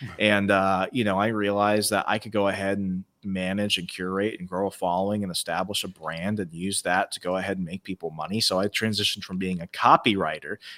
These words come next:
Speaker 2: in terms of how you could define my specific skills and the value I brought to being a social media coordinator.
Speaker 1: Mm-hmm.
Speaker 2: And then I found out how to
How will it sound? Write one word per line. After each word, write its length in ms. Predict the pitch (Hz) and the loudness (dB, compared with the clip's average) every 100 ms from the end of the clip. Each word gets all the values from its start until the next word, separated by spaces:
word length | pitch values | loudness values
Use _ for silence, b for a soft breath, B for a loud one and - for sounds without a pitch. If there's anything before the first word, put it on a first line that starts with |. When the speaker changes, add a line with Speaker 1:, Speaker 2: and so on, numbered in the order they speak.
| B | B
Speaker 2:
in 100 | 104 | -6
terms 320 | - 120 117 | 0 2 2
of 80 | 98 | 0
how 160 | 107 110 | 4 6
you 120 | 120 | 6
could 120 | 110 | 4
define 520 | 98 - 101 104 104 - 110 | -4 0 2 4 2 -4 -4
my 220 | 98 95 | 0 0
specific 600 | - - 92 120 113 - | 0 0 2 2 0 2
skills 380 | - 113 110 104 | 2 6 4 4
and 80 | 87 | -2
the 60 | |
value 320 | 82 117 139 | 4 6 6
I 60 | 95 | 4
brought 320 | 87 95 117 B B - | 2 2 0 B B -2
to 100 | 110 | 4
being 160 | 107 | 4
a 20 | |
social 300 | 120 139 135 | 6 6 6
media 340 | 175 269 294 101 | 2 2 2 2
coordinator. 640 | - 95 165 - - - 151 | -2 -10 -10 -20 -20 -16 -6
Speaker 1:
Mm-hmm. 260 | 139 147 143 117 | -2 -2 -4 0
Speaker 2:
And 240 | 113 117 | 2 6
then 360 | 220 151 123 127 117 | 6 6 4 0 0
I 100 | 139 | 0
found 400 | - 135 123 120 | 4 6 6 6
out 200 | 120 - | 6 6
how 200 | 131 127 | 6 6
to 280 | 120 92 | 6 2